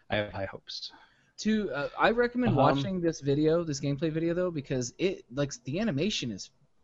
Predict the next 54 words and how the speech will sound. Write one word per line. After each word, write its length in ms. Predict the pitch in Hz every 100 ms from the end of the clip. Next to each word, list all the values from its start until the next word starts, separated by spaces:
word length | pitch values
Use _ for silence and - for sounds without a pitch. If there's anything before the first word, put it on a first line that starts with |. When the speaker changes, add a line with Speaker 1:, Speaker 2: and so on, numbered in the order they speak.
| _
Speaker 2:
beautiful. 760 | 127 135 254 240 95 107 85 71
Like, 160 | 131
it's 160 | 220 -
Speaker 1:
Yeah, 100 | -
it's 100 | 117
re-, 120 | 151
it's 60 | 269
Speaker 2:
really 340 | 277 160 123
sharp, 420 | 107 - 196 127 -
man. 240 | 104 107 131
It 60 |
Speaker 1:
it 20 |
looks 120 | 131 -
Speaker 2:
looks 60 |
Speaker 1:
really 120 | 110 95
good. 80 |
Speaker 2:
fun. 240 | 156 156 117 _ _ _ _ _
Yeah. 200 | 139 131 120 _ _ _ -
Speaker 1:
Yeah, 200 | 95 90
the, 140 | 92 120
the, 120 | 120
yeah, 300 | 113 110 120
I, 40 | 135
I, 20 |
it 260 | 139 135 135
really 200 | 147 139
does 140 | 127
seem 120 | - 120
like 140 | 110
this 140 | 113 -
could 120 | 104
be, 140 | 110
like, 220 | 107 104
the, 100 | - 120
you 60 | 101
know, 120 | 101
the 120 | 95
rebirth 480 | 95 104 98 98 - -
to 60 |
the 120 | 95
Spider-Man 420 | - 98 95 92 92
franchise. 600 | - 104 - - - - - -
Speaker 2:
Yeah. 200 | 120 104
Speaker 1:
Um, 360 | 95 95 92 95
that, 320 | 104 98 - -
that 120 | 104
Arkham 480 | 101 - 101 98 104
Asylum 360 | - 101 98
was 180 | 95 92
for 120 | -
Batman. 440 | 95 101 - - -
So 260 | - - -
here's 160 | 110 -
hoping. 280 | 110 131